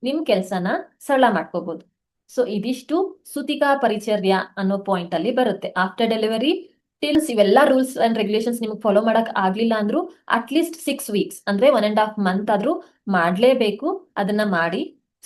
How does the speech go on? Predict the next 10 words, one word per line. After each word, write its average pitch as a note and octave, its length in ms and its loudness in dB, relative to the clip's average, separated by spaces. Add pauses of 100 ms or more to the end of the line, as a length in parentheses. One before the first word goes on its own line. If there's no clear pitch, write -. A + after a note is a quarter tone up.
Special C4 380 4
points A3+ 680 0
to - 20 4
add A3 400 0
is G#3+ 260 -4 (420)
bleeding D#4+ 460 2
ಎಲ್ಲಿವರೆಗೂ B3+ 540 4
ಆಗುತ್ತೆ F#3+ 420 0
ಡೆಲಿವರಿ F#3+ 320 2
ಆದ್ಮೇಲೆ? - 500 -2